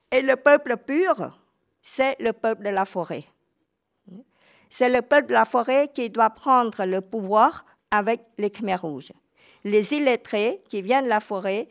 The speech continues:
sont réputés d'être les purs. Et les cadres Khmers rouges eux-mêmes, ils se sont purifiés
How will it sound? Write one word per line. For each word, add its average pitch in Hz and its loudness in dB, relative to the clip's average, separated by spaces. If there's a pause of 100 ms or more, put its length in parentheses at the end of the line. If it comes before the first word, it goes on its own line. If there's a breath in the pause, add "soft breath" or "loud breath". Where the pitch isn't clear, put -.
(120 soft breath)
sont 262 0
réputés 233 -4
d'être 208 -4
les 190 -4
purs. 151 -12 (400 soft breath)
Et 240 4
les 233 0
cadres 240 2
Khmers 233 -4
rouges 247 -8
eux-mêmes, 214 -2 (200)
ils 226 -4
se 226 -4
sont 247 -4
purifiés 240 -4